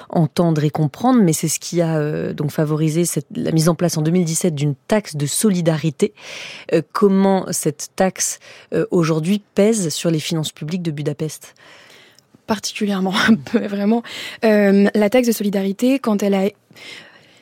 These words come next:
Speaker 2: été mise en place, euh, personne ne, enfin, même Budapest, c'était les premiers à,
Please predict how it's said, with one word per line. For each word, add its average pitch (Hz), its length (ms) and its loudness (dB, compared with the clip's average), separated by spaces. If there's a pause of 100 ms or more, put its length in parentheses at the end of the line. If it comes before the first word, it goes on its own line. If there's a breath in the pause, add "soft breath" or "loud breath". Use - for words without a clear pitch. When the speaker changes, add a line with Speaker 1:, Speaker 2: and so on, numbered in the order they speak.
(140 loud breath)
Speaker 2:
été 240 220 4
mise 233 220 6
en 214 100 2
place, 247 600 2
euh, 214 440 2
personne 247 460 2
ne, 202 400 0
enfin, 196 180 -8
même 208 400 2
Budapest, 196 480 0
c'était 214 140 -6
les 190 100 -2
premiers 214 400 0
à, 190 260 -4